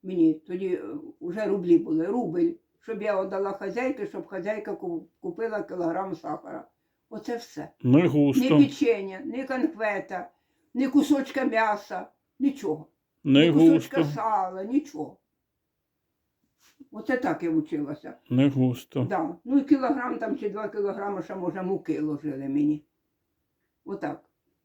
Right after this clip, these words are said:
Speaker 1: Училася полуголодна, полуголодна. На затірки і на лапші. І то утром поїм, бо в школі ж не кормили. Утром поїм, м, ото там затірку баба зваре.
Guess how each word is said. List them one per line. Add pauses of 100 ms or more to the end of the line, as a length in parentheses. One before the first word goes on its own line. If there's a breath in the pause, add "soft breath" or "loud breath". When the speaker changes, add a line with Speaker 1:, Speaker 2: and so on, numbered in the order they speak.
(220)
Speaker 1:
Училася
полуголодна, (200)
полуголодна. (1300)
На
затірки
і
на
лапші. (880)
І
то
утром
поїм,
бо
в
школі
ж
не
кормили. (420)
Утром
поїм, (640)
м,
ото
там
затірку
баба
зваре.